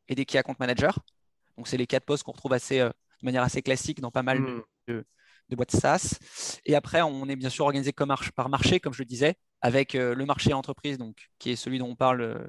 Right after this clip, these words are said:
Speaker 1: qui fait quatre-vingts pour cent de notre chiffre, et, euh, le marché, euh, des commerçants indépendants, qu'on va chercher soit de manière directe,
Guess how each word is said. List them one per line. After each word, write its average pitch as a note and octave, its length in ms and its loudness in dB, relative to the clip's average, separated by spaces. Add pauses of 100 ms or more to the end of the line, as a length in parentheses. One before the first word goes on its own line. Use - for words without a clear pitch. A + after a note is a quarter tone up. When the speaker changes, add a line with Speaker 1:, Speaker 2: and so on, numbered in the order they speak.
(140)
Speaker 1:
qui - 120 -16
fait C#3 100 -8
quatre-vingts B2 280 -2
pour A#2 140 -8
cent - 100 -10
de A#2+ 40 -8
notre A#2+ 120 -8
chiffre, E3+ 360 -4 (420)
et, D3+ 300 4
euh, A#2+ 140 0
le B2 100 -2
marché, C3 480 -2 (280)
euh, - 60 -10
des B2 80 -10
commerçants C#3 420 0
indépendants, B2+ 440 -4 (520)
qu'on D#3 80 -10
va D#3 120 6
chercher D#3+ 480 0
soit - 240 -2
de F#3+ 40 -2
manière D3 320 2
directe, C3 540 0